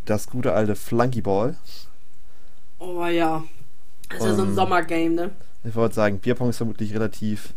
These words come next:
Speaker 1: selbsterklärend, aber Flunkyball, für den, wer es nicht kennt, das ist quasi, es ist ein Spielfeld, das man auf dem Rasen irgendwie, also x-beliebig groß machen kann.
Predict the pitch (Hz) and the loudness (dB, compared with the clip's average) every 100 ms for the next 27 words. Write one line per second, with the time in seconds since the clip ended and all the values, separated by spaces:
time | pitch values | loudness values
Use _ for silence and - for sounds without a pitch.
0 | - 101 - 127 120 117 107 - 117 123 | 0 0 0 0 2 2 2 2 2 2
1 | 120 120 120 110 101 113 117 104 98 107 | 2 2 2 0 0 0 2 0 0 -2
2 | 117 - 131 135 107 101 - - 104 98 | -2 -2 0 0 0 0 -2 2 2 2
3 | 101 104 - - - - - - - - | 0 0 -2 -2 -2 -2 -4 -4 -2 0
4 | - - - - - - 98 - - 151 | -2 -2 -4 -2 -2 0 0 0 0 0
5 | - 190 214 - - - 104 101 107 98 | 2 0 0 -2 -2 -2 0 0 0 0
6 | 95 - 98 98 113 147 143 143 131 127 | 0 0 0 0 4 4 2 0 0 0
7 | 123 123 - - - 95 95 92 - - | 0 0 -2 -4 -4 -2 0 0 -2 -2
8 | - - - 117 - 110 95 95 120 147 | -2 -2 -2 -2 0 0 0 -2 0 0
9 | 156 156 165 165 185 | 0 -2 -2 -2 -2